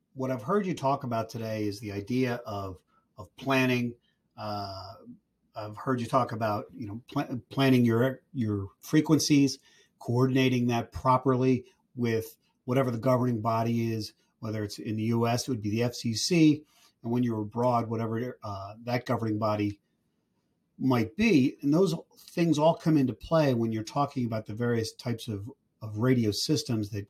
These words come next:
that get used. Um, but what I really appreciated hearing is,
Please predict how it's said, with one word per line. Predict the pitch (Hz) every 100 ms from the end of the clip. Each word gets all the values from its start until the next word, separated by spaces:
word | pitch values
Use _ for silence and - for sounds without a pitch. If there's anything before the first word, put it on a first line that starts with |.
| _
that | 107 104
get | 120 120
used. | 127 226 190 104 - _ _ - - _ _ _
Um, | 127 120 113 120 _ _ -
but | 143
what | 147
I | 143
really | 202 190 143 -
appreciated | - 196 226 - 135 107
hearing | 101 220 196 117 107
is, | 104 104